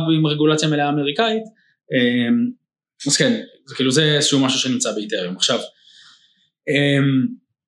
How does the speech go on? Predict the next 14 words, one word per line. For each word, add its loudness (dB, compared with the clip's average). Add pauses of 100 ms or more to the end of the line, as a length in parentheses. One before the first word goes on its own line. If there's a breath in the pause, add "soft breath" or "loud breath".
(200)
בתוך 2
המנגנון 4
הזה 2 (240)
של, 2
אה, 2
איתריום 2
שתיים, 2
אה, -4
נכנס, 0
אה, 2 (320)
משהו 2
מאוד 4
מעניין, 4 (420 loud breath)
שנלקח 0